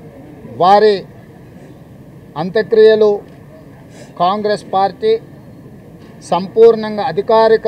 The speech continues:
లాంఛనాలతో నిర్వహించడానికి శ్రీమతి సోనియా గాంధీ గారు, రాహుల్ గాంధీ గారు ఆదేశాలు ఇవ్వడం జరిగింది.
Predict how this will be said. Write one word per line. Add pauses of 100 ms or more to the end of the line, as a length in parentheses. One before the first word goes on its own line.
(120)
లాంఛనాలతో (120)
నిర్వహించడానికి (960)
శ్రీమతి
సోనియా
గాంధీ
గారు,
రాహుల్
గాంధీ
గారు (140)
ఆదేశాలు
ఇవ్వడం
జరిగింది.